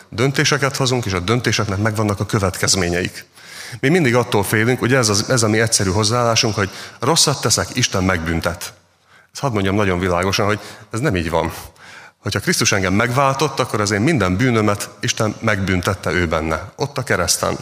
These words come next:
látom a saját bűnömnek a büntetését.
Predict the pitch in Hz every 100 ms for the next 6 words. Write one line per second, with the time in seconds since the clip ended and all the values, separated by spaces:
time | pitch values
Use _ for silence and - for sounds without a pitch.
0 | - 110 107 107 95 92 117 92 90 107
1 | 104 104 104 110 120 101 90 90 - -
2 | -